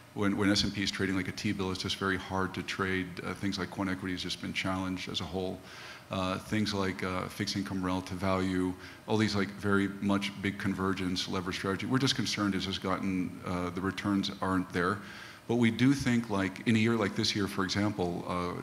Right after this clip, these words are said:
discretionary global macro, it's up about ten percent in a year where S and P is up, you know, twenty-five percent.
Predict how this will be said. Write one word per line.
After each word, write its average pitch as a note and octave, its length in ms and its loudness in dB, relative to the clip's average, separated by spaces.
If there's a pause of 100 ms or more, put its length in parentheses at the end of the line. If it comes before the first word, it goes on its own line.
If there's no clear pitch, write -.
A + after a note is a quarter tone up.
discretionary F#2+ 480 0
global F2+ 260 -2
macro, G2 480 0 (320)
it's G#2+ 220 2
up A2+ 100 4
about F#2 420 2
ten G2+ 200 -2
percent G#2 560 0
in B2 140 4
a - 20 4
year A2 480 0 (180)
where G2 160 2
S F#2 200 2
and F#2+ 120 -2
P F#2+ 140 0
is F2 160 0
up, E2+ 160 0 (280)
you G2+ 120 2
know, E2 160 0 (120)
twenty-five E2+ 840 -2
percent. C#2+ 440 -6